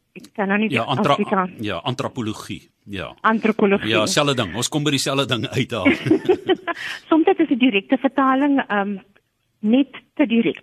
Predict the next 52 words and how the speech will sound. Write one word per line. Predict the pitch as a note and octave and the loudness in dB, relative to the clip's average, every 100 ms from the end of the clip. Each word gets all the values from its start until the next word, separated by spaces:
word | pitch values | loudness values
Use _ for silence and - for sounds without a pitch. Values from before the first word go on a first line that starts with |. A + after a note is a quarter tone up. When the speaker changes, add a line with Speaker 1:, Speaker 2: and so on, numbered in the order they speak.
| - | -6
Speaker 2:
Ja, | C3 D#3 F3 | -2 0 0
en | A#2+ | 0
dan | A#2+ B2 | 0 -2
dink | A#2+ C3 | -4 -2
'n | C#3 | -2
mens | C#3 | -2
jy | C3+ | -2
is | A#2+ | -2
verkeerd | C3 - D#3 C#3+ | -6 -4 -4 -4
as | C#3+ B2 | -4 -4
jy | C3+ | -2
dit | C#3+ | 0
Speaker 1:
En | - | 4
Speaker 2:
doen. | E3 | 4
Speaker 1:
dan | - C#4 | 4 4
dink | B3+ C4 C4+ | 4 4 4
jy | C#4+ | 4
jy | C4 C4 | 4 2
is | |
verkeerd, | - B3 A3+ G3+ | 0 0 2 0
Speaker 2:
<laughs> | |
Dis | - | 0
'n | C3+ | 0
Speaker 1:
ja. | |
Speaker 2:
anglisisme | D3 C#3 - C3+ - - C#3+ - B2 | 2 0 0 0 0 -2 -2 -4 -6
of | G#2 | -6
iets. | G2+ G2+ - | -8 -12 -4
Nee, | A#2+ | 0
dit | B2 G2+ | 0 0
werk | G#2 B2+ - | -2 -4 -4
so. | B2 E3+ | -6 -6
Taal | - B2 C#3 | -4 -4 -2
is | D3+ | -4
maar | D3 B2+ | -4 -4
'n | B2 G2 - | -4 -6 -6
Turks | C3 A2 | -6 -6
vai. | - B2+ D3 - - - | -6 -4 -6 -8 -16 -6
Maar | B2 C#3 | -4 -2
Melody, | B2+ F3 F#3 F3+ - - - | -2 -4 -4 -8 -12 -20 -18
eh, | - B2+ B2+ | -10 -10 -6
jy | A#2+ | -4
weet, | D#3 | -4
jy | C3 | -6
het | A#2+ | -6
nou | - | -6
gesê | A2+ C#3 | -4 -4
daar | A#2+ G#2 | -4 -4
word | G#2 F2+ | -6 -8
beurse | G#2+ G#2 - | -4 -4 -4
beskikbaar | G#2+ G#2+ - - G#2 F2+ | -6 -6 -8 -8 -8 -8
gestel. | G#2 - F#2+ | -10 -10 -12
Baie, | F2+ B2+ F#3 G3 | -10 -6 -4 -4